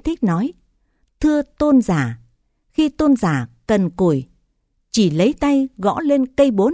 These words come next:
này và nói, 'Hãy đem củi cho ta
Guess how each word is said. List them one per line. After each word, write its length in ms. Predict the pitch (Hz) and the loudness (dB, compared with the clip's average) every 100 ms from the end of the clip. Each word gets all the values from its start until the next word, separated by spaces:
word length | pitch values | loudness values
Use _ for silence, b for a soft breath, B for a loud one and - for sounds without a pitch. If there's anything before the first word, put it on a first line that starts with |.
| 294 | 0
này 280 | 175 135 - _ _ _ _ | -2 -4 -10 _ _ _ _
và 200 | 190 196 | -4 -2
nói, 320 | 165 160 277 - _ _ _ _ _ _ | -2 -2 -4 -8 _ _ _ _ _ _
'Hãy 260 | - 220 320 | -6 -6 -2
đem 260 | 269 285 | 0 0
củi 320 | 262 190 156 143 | 0 0 0 -2
cho 180 | - 277 | -4 -4
ta 340 | 175 262 262 | -2 -2 -2